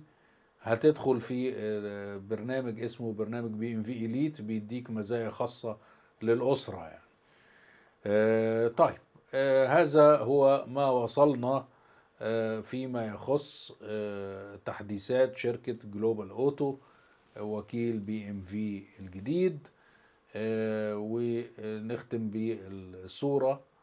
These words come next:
آه، لأحد سيارات بي إم في. الصورة مش واضحة قوي يعني، آه، بس دي مش عارف دي موديل إيه.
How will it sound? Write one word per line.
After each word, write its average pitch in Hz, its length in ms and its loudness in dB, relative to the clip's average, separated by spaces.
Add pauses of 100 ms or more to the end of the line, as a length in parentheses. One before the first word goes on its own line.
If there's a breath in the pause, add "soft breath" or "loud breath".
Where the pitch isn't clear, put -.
(540 soft breath)
آه، 101 220 -10
لأحد 107 540 -6
سيارات 101 400 -6
بي 95 180 -12
إم 98 100 -8
في. 123 120 -6
الصورة 113 300 -6
مش 98 180 -10
واضحة - 320 -8
قوي 110 200 -6
يعني، 110 280 -10 (640 soft breath)
آه، 98 40 -10
بس 95 280 -12
دي 104 140 -10
مش 101 160 -12
عارف 101 260 -10
دي 98 120 -10
موديل 101 420 -10
إيه. 120 260 -6